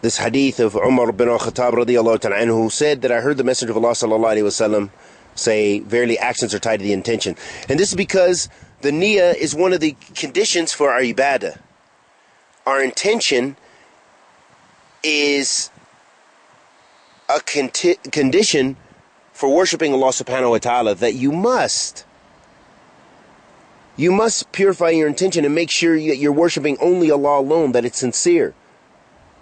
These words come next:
to Allah subhanahu wa ta'ala. You're worshiping only Allah tabaraka wa ta'ala. That's ikhlas lillah. And then the second condition for our ibadah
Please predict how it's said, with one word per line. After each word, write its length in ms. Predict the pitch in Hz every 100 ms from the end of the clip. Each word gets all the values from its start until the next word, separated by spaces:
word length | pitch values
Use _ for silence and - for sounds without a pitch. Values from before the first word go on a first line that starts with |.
| _ _ _ _ - - - -
to 120 | 147
Allah 160 | 139
subhanahu 340 | 139 - 127 117
wa 60 |
ta'ala. 360 | 104 113 98 82 - - - - - 107
You're 100 | 120
worshiping 400 | 151 - 139 131
only 280 | 151 175 156
Allah 200 | 131 127
tabaraka 320 | 127 120 110
wa 60 | 98
ta'ala. 360 | 104 92 78 - - - _ _
That's 220 | - 165 127
ikhlas 800 | 131 - 151 147 110 - - -
lillah. 540 | 110 110 113 123 92 - _ _ _ - _ _ _ _ _ - - - - - - - - - -
And 220 | 143 139
then 480 | 160 156 151 147 - - - - - - - - - - -
the 100 | -
second 360 | 143 208 - 175
condition 420 | 156 139 185 165
for 140 | 151 127
our 80 |
ibadah 600 | 127 117 160 196 135 143